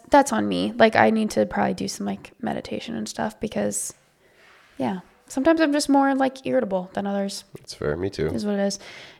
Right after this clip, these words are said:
Speaker 1: And my very last one, um, A S M R videos. Like, when people have,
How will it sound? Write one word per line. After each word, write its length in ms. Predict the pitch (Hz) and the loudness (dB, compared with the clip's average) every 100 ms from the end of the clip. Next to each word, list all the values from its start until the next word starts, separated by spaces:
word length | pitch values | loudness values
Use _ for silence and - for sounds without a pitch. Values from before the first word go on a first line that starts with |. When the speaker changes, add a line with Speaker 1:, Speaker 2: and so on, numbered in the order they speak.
| - | 0
Speaker 1:
And 360 | 254 269 277 269 | 4 6 4 4
my 160 | 277 | 4
very 640 | 240 233 247 262 262 - - _ _ _ _ _ | 4 6 6 6 4 0 -8 _ _ _ _ _
last 380 | 233 233 226 - | 0 2 2 0
one, 340 | 214 196 196 185 - - - - _ _ - | 0 0 -2 -6 -14 -20 -20 -20 _ _ 0
um, 320 | 196 190 190 - _ _ _ _ _ | 4 4 0 -6 _ _ _ _ _
A 140 | - 262 | 6 6
S 200 | 320 320 | 6 2
M 120 | 302 | 2
R 160 | 220 208 | 4 4
videos. 600 | 196 - - - - - - | 0 -2 -2 -2 -2 -4 0
Like, 500 | 220 214 208 - - _ | 4 4 2 -8 -20 _
when 240 | 220 233 | -2 0
people 440 | 214 - 214 269 277 | 0 -6 -4 0 2
have, 480 | 247 208 208 208 | 2 2 4 4